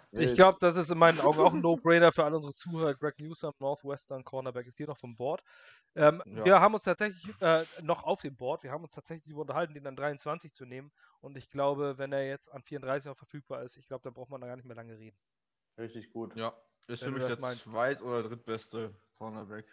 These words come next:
Speaker 1: Ja, wär's für mich auch. Die Diskussion bleibt, äh, ist relativ geringfügig jetzt hier. Greg Newsome, Cornerback der Northwestern.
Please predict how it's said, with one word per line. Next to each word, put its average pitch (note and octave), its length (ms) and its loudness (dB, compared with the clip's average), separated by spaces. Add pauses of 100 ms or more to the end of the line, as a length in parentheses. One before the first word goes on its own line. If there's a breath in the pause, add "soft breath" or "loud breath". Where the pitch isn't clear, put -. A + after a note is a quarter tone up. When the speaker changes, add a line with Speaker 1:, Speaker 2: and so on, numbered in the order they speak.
(600)
Speaker 1:
Ja, D3 220 -10
wär's D#3 280 -4
für F3 100 -14
mich D3 180 -6
auch. D#3 180 0 (800)
Die D#3 80 -12
Diskussion D#3 560 -6
bleibt, C#3+ 500 0
äh, D3 340 0
ist D3 160 -12
relativ C#3+ 360 -4
geringfügig B2+ 560 -14
jetzt A2 160 -18
hier. D3 240 -8 (100)
Greg C3+ 240 -2
Newsome, D#3 420 -6 (180)
Cornerback B2+ 520 -4
der A#2+ 140 -8
Northwestern. A#2+ 840 -8